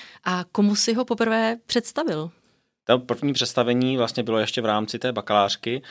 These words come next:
Speaker 2: těsně po obhajobě na konferenci v Mikulově, kde se schází každoročně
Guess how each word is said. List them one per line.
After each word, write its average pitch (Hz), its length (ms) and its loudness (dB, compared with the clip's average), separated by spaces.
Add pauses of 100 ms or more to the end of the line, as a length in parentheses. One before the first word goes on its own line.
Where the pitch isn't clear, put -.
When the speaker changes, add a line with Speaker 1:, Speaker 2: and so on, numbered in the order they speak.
(220)
Speaker 2:
těsně 113 260 -4
po 110 140 -2
obhajobě 110 640 0
na 107 140 0
konferenci 107 720 -4
v 101 140 -12
Mikulově, 113 680 -2
kde 104 160 -8
se - 140 -8
schází 98 320 -2
každoročně 101 680 -2